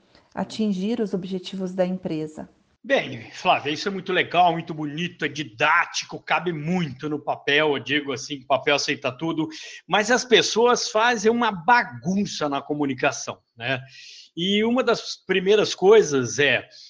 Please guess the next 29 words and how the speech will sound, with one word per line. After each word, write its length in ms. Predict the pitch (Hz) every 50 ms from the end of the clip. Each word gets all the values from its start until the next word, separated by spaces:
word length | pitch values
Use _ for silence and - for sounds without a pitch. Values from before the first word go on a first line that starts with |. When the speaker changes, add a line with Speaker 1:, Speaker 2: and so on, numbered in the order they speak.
| - - _ - - _ -
Speaker 2:
me 80 | 226
fala 280 | 226 - - 330 330 320
de 80 | 226
comunicação 520 | - 208 202 202 180 170 180 156 - - 180
interna, 600 | 170 139 127 139 151 160 175 180 180 175 170 170
endomarketing, 1200 | 180 185 170 170 160 143 143 147 160 165 160 151 - - 165 151 156 - - 165 165 170 165 165 156
são 240 | - - 202 202
as 140 | 196 170 143
mesmas 420 | 160 165 151 147 151 139 117 - -
coisas, 640 | - - 180 180 175 175 160 147 160 156 131 123
não 240 | 143 160 156 135 123
são? 400 | - - - - 170 175 175 175
O 80 | 165
pessoal 340 | 170 190 175 175 - 220 226
confunde 640 | 220 - 208 190 147 127 - - 190 208 208 175 151
tudo 400 | - _ - 208 220 180 170 160
isso, 480 | 156 170 180 180 170 - - 196 185 - - - - - - _
tá? 160 | - 147 151 151
Fica 240 | - 175 175 - 185
um 140 | 180 156 123
junto, 640 | 104 - 160 190 202 196 185 170 - - - 165 160
misturado, 960 | 156 156 151 - - - 143 131 135 156 170 170 170 165 160 160 170 165 151 - - - - - - _ -
e 480 | 165 170 180 185 185 185 185 180 170 - _ _
me 140 | - 208 208
fala 300 | - - 220 247 240 226
mais 220 | 240 220 208 180
sobre 300 | - - 190 180 180 175 165 165
isso, 920 | 151 135 - - - 151 143 143 139 135 135 131 131 131 127 123 120 117 -
Flávia. 760 | - - - - 165 151 135 123 120 113 117 117 107 101